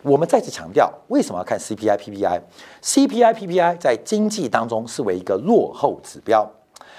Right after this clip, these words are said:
可是它是什么的领先指标？就是总和供给跟总和需求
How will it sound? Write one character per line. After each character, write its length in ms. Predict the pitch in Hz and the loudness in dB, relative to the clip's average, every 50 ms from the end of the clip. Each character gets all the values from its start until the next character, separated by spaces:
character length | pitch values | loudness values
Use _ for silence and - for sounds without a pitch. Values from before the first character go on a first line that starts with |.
| - - - | -20 -10 -2
可 120 | - 175 | 0 0
是 140 | 185 - 294 | 2 2 -2
它 180 | - - - | -2 -2 -2
是 120 | 294 - 226 | 0 0 -2
什 240 | - - - - - | -2 -2 -2 -2 -2
么 100 | - 135 | -2 -2
的 80 | 226 | -2
领 160 | - 110 - | -2 -4 -4
先 160 | - - 127 113 | -4 -4 -4 -4
指 100 | - - | -6 -8
标？ 220 | - 90 85 85 85 - | -4 -2 0 0 -2 -4
就 80 | - | -6
是 160 | 127 131 104 - - - | -4 -4 -4 -6 -8 -4
总 280 | - - 151 120 101 85 | 0 2 2 2 2 -2
和 200 | - - 135 151 | -4 -4 -4 -2
供 240 | - 262 254 269 254 | 0 0 2 2 0
给 260 | 262 - - - - - - _ _ | -2 -6 -12 -14 -18 -20 -20 _ _
跟 220 | - 147 147 147 135 - | 2 2 2 2 -2 -10
总 220 | - - 110 90 78 | -6 -4 -4 -4 -4
和 160 | - 101 107 | -4 -4 -4
需 220 | 110 - - 185 | -4 -4 -4 -4
求 260 | 151 - 87 73 73 | -4 -4 -4 -6 -6